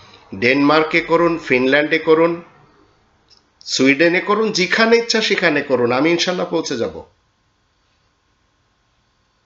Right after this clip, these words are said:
যত নাস্তিক পৃথিবীতে রয়েছে, সে মৌলবী হোক,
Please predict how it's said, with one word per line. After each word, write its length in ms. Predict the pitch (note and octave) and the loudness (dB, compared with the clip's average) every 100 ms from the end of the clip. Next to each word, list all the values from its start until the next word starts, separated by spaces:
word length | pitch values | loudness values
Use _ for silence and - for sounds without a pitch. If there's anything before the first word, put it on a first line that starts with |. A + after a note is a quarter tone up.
| _ _ _ _ _ _ _ _ _ _ _ _ _ _ _ B2 | _ _ _ _ _ _ _ _ _ _ _ _ _ _ _ -2
যত 220 | F#3 G#3+ | 0 2
নাস্তিক 600 | F#3+ D#3+ E3 - G3 G3 | 4 4 4 0 -2 -2
পৃথিবীতে 540 | D#3+ D#3+ E3 D#3 D#3 | -2 0 0 0 0
রয়েছে, 340 | C3 C3 C3+ F3 | 2 2 2 0
সে 200 | - B2 | 2 2
মৌলবী 500 | A#2+ B2+ C3+ D#3 E3 | 4 4 4 4 2
হোক, 340 | D#3+ F#3+ - | -2 -4 -8